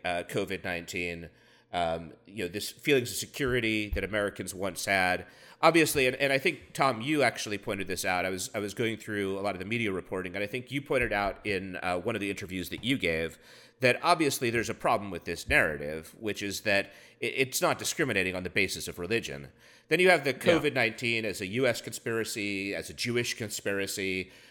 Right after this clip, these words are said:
Speaker 1: You have some of the Houthis pushing this forward. Um,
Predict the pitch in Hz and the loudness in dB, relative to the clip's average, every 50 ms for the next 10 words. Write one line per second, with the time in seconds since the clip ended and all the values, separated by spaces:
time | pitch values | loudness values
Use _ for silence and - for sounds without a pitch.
0 | - _ - - 107 117 110 107 104 - - 107 110 98 104 95 - 143 139 139 | -20 _ -4 -2 2 2 2 2 0 -2 -4 -4 -2 -2 -2 0 0 0 0 0
1 | - 131 123 123 - - 135 120 - - 117 113 110 107 - - - 107 107 107 | -2 -2 -2 -2 -4 -4 -4 -4 -2 -4 -4 -4 -4 -4 -4 -2 -2 0 0 0
2 | 104 104 101 101 98 101 - - - - - _ - - 98 98 95 92 92 90 | 0 0 0 -2 -4 -6 -12 -20 -20 -20 -20 _ -2 2 4 4 4 2 2 -2
3 | 92 92 | -6 -10